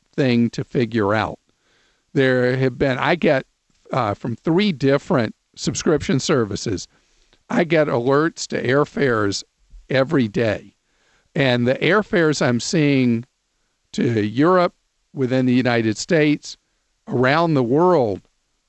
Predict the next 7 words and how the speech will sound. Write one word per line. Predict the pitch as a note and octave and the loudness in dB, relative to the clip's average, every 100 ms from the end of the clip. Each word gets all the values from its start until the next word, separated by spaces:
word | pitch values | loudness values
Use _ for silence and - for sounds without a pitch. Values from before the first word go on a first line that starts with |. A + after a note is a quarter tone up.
| _ _ _ | _ _ _
are | - C3+ B2 B2+ | -2 0 0 -2
so | - - - G#3 A3 E3+ A#2+ | -2 -4 0 2 4 4 2
ridiculously | A2+ A#2 - F3+ - F3+ D#3 - F#3 C3 | 0 -2 0 0 0 0 0 0 0 -2
cheap | - - F3 A#2+ - | -2 0 0 0 -4
by | B2 A2+ | -2 0
historical | B2 A#2+ - D3+ C#3+ - A#2+ | 0 -2 0 0 0 -2 -2
numbers. | B2 D3+ C3 G2 E2+ - | 0 0 0 -2 -4 -12